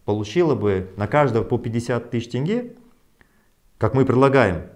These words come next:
это было бы четыреста тысяч тенге. Вы же понимаете, что на четыреста тысяч тенге много проблем можно решить. Не маленький продуктовый набор,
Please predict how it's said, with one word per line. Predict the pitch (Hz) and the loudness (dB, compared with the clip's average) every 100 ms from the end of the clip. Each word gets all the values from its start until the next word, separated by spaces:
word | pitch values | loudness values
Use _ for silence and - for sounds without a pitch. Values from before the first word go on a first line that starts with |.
| - _ | -20 _
это | - - | -8 -4
было | 117 135 120 | 4 6 6
бы | 113 | 0
четыреста | - - 151 139 101 | -2 2 4 4 0
тысяч | 123 113 - | -2 -2 -2
тенге. | 113 120 185 185 - | -4 0 0 -2 -4
Вы | 110 | -4
же | 104 | -2
понимаете, | 107 123 208 - | -4 -2 -2 -2
что | 113 - 117 | -8 -4 -4
на | |
четыреста | 107 - 135 127 - | -4 -6 -4 -4 -6
тысяч | 131 131 | -6 -6
тенге | 135 151 | -2 0
много | 135 160 170 | 2 2 2
проблем | 180 196 180 113 | 2 4 6 4
можно | 107 104 | 2 0
решить. | 98 - 90 | -2 -4 -2
Не | 127 | 6
маленький | 165 156 113 | 8 8 4
продуктовый | - 120 120 - 127 117 | -2 0 0 2 2 2
набор, | 113 147 160 - | 2 2 0 -2